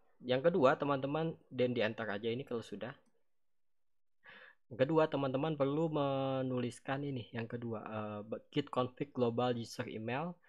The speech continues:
kemudian alamat surelnya. Nah, alamat surel yang teman-teman masukkan di sini adalah alamat surel yang teman-teman gunakan saat mendaftar di GitHub seperti itu.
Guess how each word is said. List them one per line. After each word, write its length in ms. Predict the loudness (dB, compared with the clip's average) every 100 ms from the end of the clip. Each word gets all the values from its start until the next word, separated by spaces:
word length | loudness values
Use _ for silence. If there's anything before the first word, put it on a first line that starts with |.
| -20 _
kemudian 400 | -6 0 0 0
alamat 320 | -2 -2 -4
surelnya. 640 | -6 -4 -2 -4 -6 -10 -12 _ _ _ -2
Nah, 240 | 2 6
alamat 320 | 6 4 0
surel 320 | 0 2 2
yang 160 | 2 -2
teman-teman 420 | -4 -4 -4 -4
masukkan 400 | -4 -6 -6 -4
di 160 | -4 -2
sini 80 | -2
adalah 180 | -2 -4 -6 -2
alamat 320 | 0 0 -2
surel 320 | -4 -2 0 0
yang 100 | 0
teman-teman 540 | -2 -2 -2 -4 -2
gunakan 500 | -2 -2 -2 -2 -4 -2
saat 260 | -2 -2 0
mendaftar 500 | -2 -2 -4 -4 -2
di 240 | -2 -4 -4 -6
GitHub 480 | -6 -4 -4 -4
seperti 320 | -8 -20 -18 -16
itu. 160 | -18